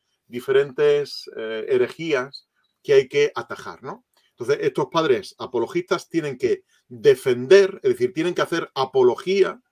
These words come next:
de la fe, eh, un poco siguiendo aquello de, de, del, de la epístola de Judas, ¿no? De defender la fe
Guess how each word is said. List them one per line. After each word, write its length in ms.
de 160
la 120
fe, 340
eh, 320
un 80
poco 220
siguiendo 320
aquello 360
de, 260
de, 440
del, 960
de 160
la 60
epístola 380
de 80
Judas, 380
¿no? 200
De 100
defender 440
la 120
fe 300